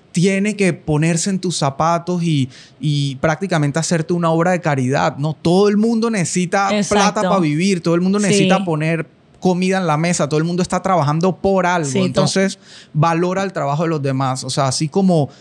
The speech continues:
Speaker 1: como tú sabes que estás metido y esforzándote, valora que otros se están
Speaker 2: Exacto.
Speaker 1: esforzando también. Em, luego,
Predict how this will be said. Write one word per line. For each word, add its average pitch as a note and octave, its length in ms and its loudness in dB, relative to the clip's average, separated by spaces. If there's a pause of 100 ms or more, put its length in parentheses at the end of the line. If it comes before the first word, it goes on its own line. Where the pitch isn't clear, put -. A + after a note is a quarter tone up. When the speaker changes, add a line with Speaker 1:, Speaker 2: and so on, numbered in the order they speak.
(200)
Speaker 1:
como D3+ 240 0
tú F3+ 220 2
sabes F#3+ 400 0
que F3 80 -4
estás D#3 220 0
metido F3 560 2
y E3+ 100 2
esforzándote, D#3+ 840 0
valora D3 520 0
que D#3 120 -2
otros C3 260 -4
se D3 80 -2
están E3 160 2
Speaker 2:
Exacto. G3 120 0
Speaker 1:
esforzando C3 340 0
también. A2+ 520 -6 (960)
Em, D#3+ 920 2 (580)
luego, E3+ 800 0